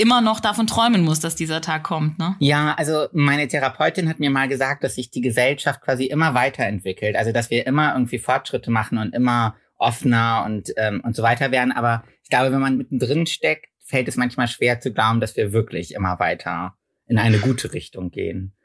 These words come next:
Speaker 1: Ja, wie würdest du denn den Zustand der Akzeptanz, wenn wir jetzt einfach mal sagen, von queeren Menschen in unserer Gesellschaft für Deutschland gesprochen, äh, beschreiben auf einer Skala von eins, super, äh, schlecht,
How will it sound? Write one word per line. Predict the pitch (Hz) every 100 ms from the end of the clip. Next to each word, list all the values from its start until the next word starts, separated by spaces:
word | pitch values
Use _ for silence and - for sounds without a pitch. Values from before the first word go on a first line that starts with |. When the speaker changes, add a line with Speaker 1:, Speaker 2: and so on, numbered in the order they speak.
| - - - - _
Speaker 1:
Ja, | 202 185 - 190 -
wie | 214
würdest | 214 254 262
du |
denn | 226 220
den | 220
Zustand | 254 233 226 214
der | 151
Akzeptanz, | 202 220 185 196 196 233 240 -
wenn | - 147 185 196 208
wir | 214
jetzt | 208
einfach | 208 202
mal | 190
sagen, | 185 190 208
von | 196
queeren | 180 220 208 202
Menschen | 196 226 254
in | 190 175
unserer | 202 202
Gesellschaft | 180 180 185 220
für | - 185
Deutschland | 160 175 220 208
gesprochen, | 208 - 185 185 202 202
äh, | 185
beschreiben | 180 - 214 269 226
auf | 196
einer | 196 190
Skala | 190 185 196
von | 190 196
eins, | - 175 202 220
super, | 196 185 190 196 185 -
äh, | 170
schlecht, | - 190 208 240